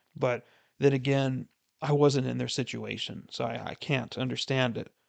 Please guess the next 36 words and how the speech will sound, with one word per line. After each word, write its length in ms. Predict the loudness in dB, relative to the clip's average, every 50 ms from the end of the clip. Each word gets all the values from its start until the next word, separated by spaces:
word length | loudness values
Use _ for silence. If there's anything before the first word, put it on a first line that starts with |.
| _ _ _ _ _ _ _ _ _
I 100 | -8 -4
just 200 | -2 -2 -2 2
find 240 | 4 6 6 6 4
it 100 | 2 -2
so 260 | -2 2 6 6 6
amazing 560 | 6 6 4 2 2 2 0 0 -2 -6 -8 -12 _ _ _
how 200 | -2 0 0 2
they 100 | 2 0
spent 320 | -2 0 2 2 2 2 0
time 220 | 0 0 0 2
with 120 | 0 0
Jesus. 420 | 0 -2 -2 -2 0 -2 -2 -2 -2
He 100 | -2 -2
explained 380 | -2 -2 -2 0 0 0 0 0
everything 440 | 0 0 0 0 0 0 0 0 0
about 280 | 0 0 0 0 0
the 60 | -4
Christ 480 | -6 -2 0 2 2 2 2 0 -4 -10 -14 _ _ _ _ _
in 120 | -2 0
the 80 | 0 0
scripture, 520 | 0 0 2 2 0 2 0 -2 -2 -2 -4 _ _ _ _ _ _ _ _ _ _ _ 0
and 160 | 0 2 4
they 120 | 4 6
didn't 220 | 6 6 6 6 6
get 140 | 6 6 6
it 140 | 6 4
then. 220 | 2 0 0 0 -4 _ _ _ _ _ _ _ _ _ _ _ _ _ _ _
They 60 | -2 2
saw 220 | 6 8 8 8
everything 600 | 8 6 6 6 6 4 4 4 2 2 2 2
lining 340 | 2 2 2 2 2 2 2
up 160 | 0 0 -2
perfectly 500 | 4 6 6 6 6 4 0 0 -2 -4
from 180 | -4 -4 -4 -6
the 60 | -6
scripture, 460 | -4 -2 -2 -2 -2 -4 -6 -10 -10